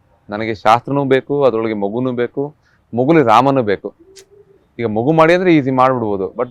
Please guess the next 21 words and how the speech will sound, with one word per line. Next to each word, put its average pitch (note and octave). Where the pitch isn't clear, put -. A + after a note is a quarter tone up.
ಮಗು A#2
ಒಳಗೆ D3
ನಾವು C#3+
ರಾಮನೆಲ್ಲ A#2+
ಹುಡುಕ್ಬೇಕಲ್ಲ. F#2+
ಅದಕ್ಕೆ C3+
ದೈವತ್ವದ B2
ಸಂಬಂಧಪಟ್ಟ G#2+
ಹಾಗೆ G2
ಅಲ್ಲಿ G2+
ದಿನನಿತ್ಯ G#2
ಪೂಜೆಗಳಾಗ್ತಿತ್ತು. F#2
ಕಲ್ಲಿಗೆ G2
ನಾವು, G2
ಆ, F#2
ಸುಮಾರು G2
ಏಳ್ನೂರು G#2+
ವರ್ಷಗಳ G#2
ಹಿಂದೆ G#2
ಹೇಗೆ G#2+
ಪೂಜೆ G#2